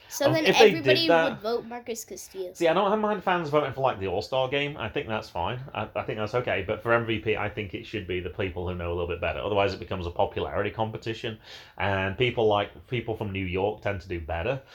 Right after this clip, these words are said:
Speaker 2: uh, just because they're a bigger city. So I'm okay with, um, other people voting for that one. I haven't seen pictures. I don't know. You know how normally when you, when you win a World Series, you get, like, a ring? I don't know if you get a, a ring for, for this, but I haven't seen any pictures
Speaker 1: I
Speaker 2: of that
Speaker 1: think you
Speaker 2: yet,
Speaker 1: should
Speaker 2: but
Speaker 1: at least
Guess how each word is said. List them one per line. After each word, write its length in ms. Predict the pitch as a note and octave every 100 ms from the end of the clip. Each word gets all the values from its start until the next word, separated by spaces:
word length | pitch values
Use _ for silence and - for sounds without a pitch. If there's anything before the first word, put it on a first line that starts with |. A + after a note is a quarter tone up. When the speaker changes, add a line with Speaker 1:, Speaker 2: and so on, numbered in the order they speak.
| - - _ -
Speaker 2:
uh, 180 | F#2
just 160 | F#2 F#2+
because 160 | - G2
they're 160 | F#2+
a 40 | F2+
bigger 200 | G#2 G#2+
city. 300 | - - - -
So 160 | -
I'm 380 | F2 F#2+ C3 D#3+
okay 300 | D3 C#3 A#2+
with, 260 | A2+ G#2+ G2+
um, 240 | F#2+ F#2+
other 140 | G2+
people 280 | - G2 F#2
voting 420 | D#2+ F2 E2+ F2 D#2+
for 80 | E2
that 200 | E2 -
one. 200 | F2+ F2 - - - - - - - -
I 120 | A#2+
haven't 420 | - E3+ A#3+ G3
seen 200 | A3 G3+
pictures. 440 | - F3 - G#2+ F2+
I 140 | B2
don't 260 | C3 C3 C3
know. 160 | G#2+
You 100 | A2
know 140 | D3 D#3
how 100 | D#3+
normally 300 | D#3 D3+ D3
when 160 | C#3
you, 100 | C3+
when 160 | C#3 C#3
you 60 |
win 100 | C3+
a 60 | B2+
World 240 | C3 A#2+
Series, 260 | - A#2+ B2
you 80 | A2+
get, 120 | B2+
like, 180 | A#2 -
a 40 |
ring? 260 | F#2 B2+ D#3+ _ - - - - -
I 100 | A2
don't 340 | G#2 C3 D#3+
know 140 | E3 D#3
if 140 | D3
you 40 | C#3+
get 160 | C#3+
a, 100 | B2 B2+ B2+
a 60 |
ring 240 | A#2 B2 A2+
for, 320 | A2+ G#2 G#2+
for 120 | G2
this, 360 | F2 A2+ A#2+ -
but 220 | - F2+
I 100 | G2+
haven't 220 | B2 A#2
seen 200 | - A2
any 140 | G#2
pictures 320 | G#2 A2 - A#3+
Speaker 1:
I 40 |
Speaker 2:
of 40 | -
that 80 | F#2+
Speaker 1:
think 120 | -
you 80 | -
Speaker 2:
yet, 100 | -
Speaker 1:
should 120 | F#4+
Speaker 2:
but 120 | E4
Speaker 1:
at 120 | -
least 400 | D4 D#4 D#4+ -